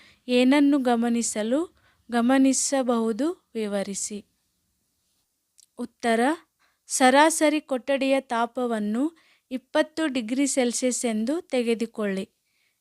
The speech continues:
ಇಪ್ಪತ್ತು degree Celsius is equal to ಇಪ್ಪತ್ತು plus ಎರಡ್ನೂರ ಎಪ್ಪತ್ಮೂರು ಕೆಲ್ವಿನ್, ಎರಡ್ನೂರ ತೊಂಬತ್ಮೂರು ಕೆಲ್ವಿನ್. ಆದರೆ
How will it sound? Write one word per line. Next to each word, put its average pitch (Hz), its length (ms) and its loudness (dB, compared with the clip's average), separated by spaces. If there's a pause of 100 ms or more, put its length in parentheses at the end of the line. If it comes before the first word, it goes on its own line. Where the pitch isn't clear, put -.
ಇಪ್ಪತ್ತು 294 500 -4
degree 269 320 0
Celsius 254 600 0
is 214 180 -4
equal 214 400 -8
to 320 180 -2 (720)
ಇಪ್ಪತ್ತು 277 540 -6
plus 254 540 0
ಎರಡ್ನೂರ 262 480 2
ಎಪ್ಪತ್ಮೂರು 226 800 -2
ಕೆಲ್ವಿನ್, 208 640 -6 (1300)
ಎರಡ್ನೂರ 269 580 2
ತೊಂಬತ್ಮೂರು 240 880 -4
ಕೆಲ್ವಿನ್. 214 500 -4 (760)
ಆದರೆ 233 680 2